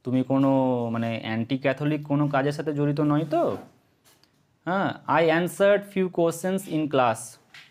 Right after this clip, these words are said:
আমি ক্লাসরুমেতে কিছু কোশ্চেনের উত্তর দিয়েছিলাম। "I watched my master's face pass from amiability to sternness।" যখন আমি উত্তর দিলাম তো আমার মাস্টারের যে মুখটা, মানে আমার গুরুর যে মুখটা,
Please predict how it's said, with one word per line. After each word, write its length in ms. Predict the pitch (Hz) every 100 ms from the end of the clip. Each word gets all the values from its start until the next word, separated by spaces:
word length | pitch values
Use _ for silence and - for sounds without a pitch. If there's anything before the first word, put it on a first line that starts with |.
| _ _ _
আমি 240 | 147 180 240
ক্লাসরুমেতে 600 | 190 165 165 170 175 175
কিছু 300 | 175 170 180
কোশ্চেনের 480 | 165 160 - 170 165
উত্তর 300 | 156 165 165
দিয়েছিলাম। 540 | 151 147 143 131 - - _ _ _ _ _ _ _ _ _ _ _ _
"I 180 | 156 180
watched 560 | 175 180 190 - -
my 200 | 165 165 151
master's 500 | 156 147 151 147 170 160 -
face 220 | 170 165 - -
pass 200 | 151 160 156 -
from 220 | 156 156 160 _ _ _
amiability 680 | 139 147 160 165 160 165 170 147
to 60 |
sternness।" 580 | 147 139 - 123 117 110
যখন 340 | 107 135 143 175
আমি 100 | 175
উত্তর 300 | 165 180 165
দিলাম 340 | 170 190 214
তো 80 | 185
আমার 160 | 160
মাস্টারের 520 | 156 156 160 170 165 151
যে 100 | 156
মুখটা, 460 | 160 175 - 117
মানে 160 | 117 127
আমার 160 | 135
গুরুর 360 | 131 143 170 165
যে 120 | 147
মুখটা, 600 | 147 160 151 139 139 196